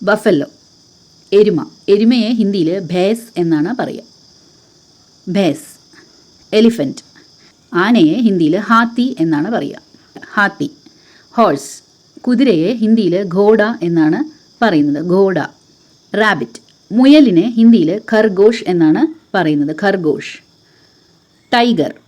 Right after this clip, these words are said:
കടുവയെ ഹിന്ദിയിൽ ബാഗ് എന്നാണ് പറയുന്നത്. ബാഗ്. ഗോട്ട്. ആട്. ആടിനെ ഹിന്ദിയിൽ ബക്രി എന്നാണ് പറയുന്നത്. ബക്രി. സ്ക്വിറൽ. അണ്ണാനെ ഹിന്ദിയിൽ ഗിലഹരി എന്നാണ് പറയുന്നത്. ഗിലഹരി.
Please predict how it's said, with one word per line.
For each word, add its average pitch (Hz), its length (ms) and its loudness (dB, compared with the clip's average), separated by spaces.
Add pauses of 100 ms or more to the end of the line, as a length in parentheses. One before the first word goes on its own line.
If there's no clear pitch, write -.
(340)
കടുവയെ 214 480 2 (140)
ഹിന്ദിയിൽ 214 340 0 (320)
ബാഗ് 220 320 0 (120)
എന്നാണ് 165 300 0 (560)
പറയുന്നത്. 151 420 -2 (400)
ബാഗ്. 208 300 2 (840)
ഗോട്ട്. 180 300 2 (680)
ആട്. 170 160 -2 (760)
ആടിനെ 208 320 2 (140)
ഹിന്ദിയിൽ 190 280 0 (120)
ബക്രി 233 340 0 (100)
എന്നാണ് 165 320 0
പറയുന്നത്. 143 340 -4 (540)
ബക്രി. 208 400 -2 (600)
സ്ക്വിറൽ. 233 340 0 (400)
അണ്ണാനെ 208 420 2 (160)
ഹിന്ദിയിൽ 214 360 0 (680)
ഗിലഹരി 233 560 2
എന്നാണ് 170 280 0
പറയുന്നത്. 147 380 -2
ഗിലഹരി. 180 420 -2